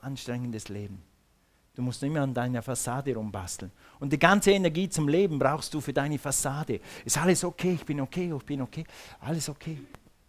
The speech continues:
Nee. Du brauchst ein Umfeld, wo du offen genug sein kannst, sagen, hey, weißt du was? Das habe ich einfach nicht auf der Reihe. Ich brauche Hilfe. Ich habe Bereiche in meinem Leben,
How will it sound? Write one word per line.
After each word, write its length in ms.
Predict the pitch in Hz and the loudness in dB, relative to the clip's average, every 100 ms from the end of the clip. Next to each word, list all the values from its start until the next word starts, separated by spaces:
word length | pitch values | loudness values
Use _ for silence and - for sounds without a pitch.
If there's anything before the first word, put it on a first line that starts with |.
| _ _ - | _ _ -16
Nee. 360 | 143 185 147 98 _ _ _ _ _ _ _ | -8 -6 -6 -8 _ _ _ _ _ _ _
Du 120 | 120 | -8
brauchst 500 | 123 135 165 170 - | 0 2 2 0 -2
ein 140 | 120 | -2
Umfeld, 640 | - 139 160 139 160 165 156 | -2 -4 -2 0 4 4 2
wo 120 | 123 | -4
du 80 | 117 - | -4 -2
offen 420 | 120 170 - 160 | 0 0 -2 -4
genug 300 | 143 139 135 | -2 -2 -2
sein 240 | 131 123 | -2 -2
kannst, 260 | 117 120 113 | -2 -4 -4
sagen, 160 | 117 107 | -6 -6
hey, 180 | 117 | -6
weißt 260 | 107 143 - | -4 -4 -4
du 40 | |
was? 280 | 131 139 - - _ _ _ _ _ _ | -4 -4 -8 -18 _ _ _ _ _ _
Das 200 | 107 - | -6 -4
habe 200 | 120 135 | -4 -6
ich 160 | - - | -8 -6
einfach 300 | 127 123 - | -4 -4 -8
nicht 240 | 127 - | -8 -8
auf 120 | 117 | -8
der 240 | 120 101 101 | -8 -8 -6
Reihe. 360 | 90 123 95 - _ - - _ _ _ _ _ | -4 -4 -6 -10 _ -20 -20 _ _ _ _ _
Ich 200 | 110 - | -12 -8
brauche 320 | 110 117 123 117 | -6 -6 -4 -4
Hilfe. 480 | 95 117 - 104 - _ _ _ _ _ _ _ _ _ _ | -2 -2 -2 -8 -10 _ _ _ _ _ _ _ _ _ _
Ich 80 | - | -4
habe 220 | 127 127 | -2 2
Bereiche 340 | 120 151 185 175 | 4 6 6 4
in 60 | |
meinem 300 | 175 175 170 | 2 4 4
Leben, 440 | 160 170 175 175 | 8 8 8 2